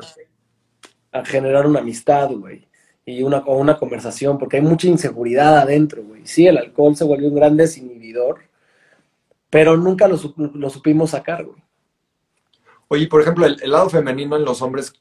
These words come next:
Speaker 1: qué importante también. O sea, tipo, comprar flores para tu casa. ¿Por qué no comprarías flores?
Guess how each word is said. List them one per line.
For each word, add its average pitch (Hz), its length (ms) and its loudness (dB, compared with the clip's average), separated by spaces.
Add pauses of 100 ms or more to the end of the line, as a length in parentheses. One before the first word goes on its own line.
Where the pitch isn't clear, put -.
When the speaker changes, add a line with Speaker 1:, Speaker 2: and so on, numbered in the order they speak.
Speaker 1:
qué - 100 -12
importante 143 540 -4
también. 117 500 -8 (380)
O - 60 -20
sea, 120 160 -8
tipo, 113 300 -10
comprar 147 460 -2
flores 143 340 -2
para 113 180 -6
tu 113 120 -12
casa. - 280 -8
¿Por 127 160 -4
qué 147 140 -2
no 151 120 0
comprarías 120 520 -2
flores? 117 480 -10